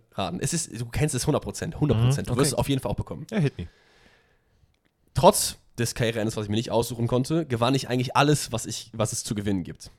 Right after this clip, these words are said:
Speaker 1: Ich wurde deutscher Meister, D-F-B-Pokalsieger, ich gewann den Europapokal der Landesmeister, ich holte den Weltpokal und kann mich Welt-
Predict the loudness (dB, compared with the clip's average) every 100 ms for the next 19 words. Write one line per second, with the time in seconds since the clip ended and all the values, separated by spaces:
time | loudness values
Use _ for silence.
0 | -10 -6 0 0 2 2 2 0 2 2
1 | 2 0 -2 -2 -2 0 0 0 -2 -2
2 | -2 -4 0 2 2 0 -4 -4 -2 -2
3 | -2 -6 -4 -4 -4 -4 -6 -8 -4 -4
4 | -4 -4 -2 -2 -4 -4 -2 -4 -6 -4
5 | -4 -4 -8 -14 -6 -2 -2 -4 -12